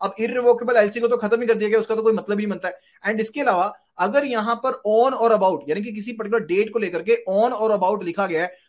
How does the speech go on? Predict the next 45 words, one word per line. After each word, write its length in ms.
तो 40
उसका 200
मतलब 320
है 120
कि 60
अगर 140
मान 160
लीजिए 160
लिख 140
दिया 180
इन्होंने 260
कि 320
on 320
or 180
about 320
fourteenth 460
अप्रैल, 300
on 320
or 180
about 280
fourteenth 400
अप्रैल, 260
उसका 220
मतलब 280
है 120
कि 160
इससे 300
पांच 340
दिन 160
पहले, 320
इससे 260
पांच 280
दिन 120
पहले 260
and 180
इससे 220
पांच 220
दिन 160
बाद 240
का 60
टाइम 200
भी 80
इसमें 200
कवर 160
रहेगा। 260